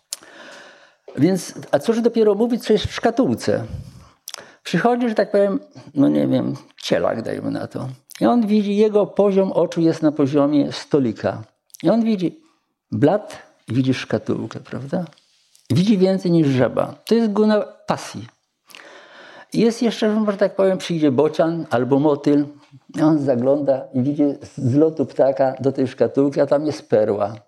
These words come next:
albo diament, prawda? I gdybyśmy zaczęli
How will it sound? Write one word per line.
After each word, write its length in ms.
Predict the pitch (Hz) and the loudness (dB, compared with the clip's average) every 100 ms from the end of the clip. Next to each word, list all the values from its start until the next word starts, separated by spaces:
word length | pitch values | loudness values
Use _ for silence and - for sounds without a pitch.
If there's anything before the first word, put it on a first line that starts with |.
| - | -4
albo 260 | 131 131 139 | -2 2 2
diament, 640 | 120 107 104 - 135 - _ | 2 0 0 -6 -12 -18 _
prawda? 420 | - - 120 - - _ _ _ - - - - - - - - - - _ _ _ | -8 -6 -6 -8 -10 _ _ _ -20 -20 -20 -20 -20 -20 -20 -20 -20 -20 _ _ _
I 440 | - 180 202 185 - _ - 156 151 147 | -2 0 2 -2 -6 _ -14 -12 -12 -6
gdybyśmy 480 | 165 214 214 208 185 | 0 2 2 0 2
zaczęli 360 | 190 220 220 | 2 2 2